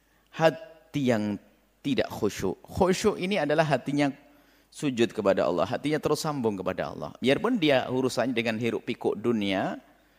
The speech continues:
gebyar dunia, tapi hatinya bisa saja khusyuk kepada Allah. Karena urusan hati qalbin la yakhsha. Yang selalu ingat kepada Allah.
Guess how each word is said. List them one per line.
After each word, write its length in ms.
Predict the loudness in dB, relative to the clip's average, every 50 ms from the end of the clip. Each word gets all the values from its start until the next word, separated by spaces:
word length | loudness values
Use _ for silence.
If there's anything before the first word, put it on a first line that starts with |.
| _ _ _
gebyar 480 | -2 -2 -2 0 0 0 2 2 0
dunia, 320 | -2 -2 -2 0 -2 -2 -2
tapi 240 | -2 -2 -2 0 -2
hatinya 320 | -2 -2 -2 -2 -2 -2
bisa 240 | -2 -2 -2 -2 -2
saja 260 | -2 -4 -4 -4 -6
khusyuk 440 | -8 -4 -4 -4 -4 -2 -6 -6 -4
kepada 260 | -4 -4 -4 -4 -6
Allah. 320 | -6 -8 -8 -10 -10 -12 -14 _
Karena 220 | _ -2 -2 0 0
urusan 260 | -2 -2 -2 -2 0 0
hati 160 | 0 0 0 -2
qalbin 800 | 2 4 4 4 6 6 6 6 6 6 6 4 4 4 2
la 160 | 4 4 4 4
yakhsha. 400 | 4 2 0 -2 0 0 0 0 -2 -16 -20 -20 -20 -20 _ _ _ _ _ _ _ _ _ _ _ _ _ _ _ _ _ _ _ _ _ _ _ _ _ _ _ _ _
Yang 140 | -2 0 2
selalu 300 | 4 2 4 4 4 2
ingat 180 | 4 2 2 0
kepada 240 | 2 0 2 2 4
Allah. 400 | 2 2 0 0 -2 -2 -2